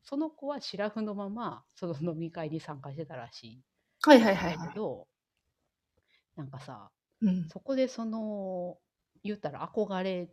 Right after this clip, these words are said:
Speaker 1: てたさ、男の子がさ、
Speaker 2: うんうんうんうん。
Speaker 1: あの、ちょっとドキドキするやん。
Speaker 2: はいはいはいはい。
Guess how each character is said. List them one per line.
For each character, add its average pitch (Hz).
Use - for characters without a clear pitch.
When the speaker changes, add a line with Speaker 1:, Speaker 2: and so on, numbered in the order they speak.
Speaker 1:
て 170
た -
さ、 -
男 156
の 139
子 120
が 98
さ、 -
Speaker 2:
う 220
ん 185
う 196
ん 175
う 180
ん 175
う 180
ん。 165
Speaker 1:
あ 123
の、 120
ち -
ょ 302
っ 302
と 196
ド 214
キ 277
ド 202
キ -
す -
る 127
や 92
ん。 -
Speaker 2:
は 226
い 185
は 170
い 175
は 147
い 170
は -
い。 170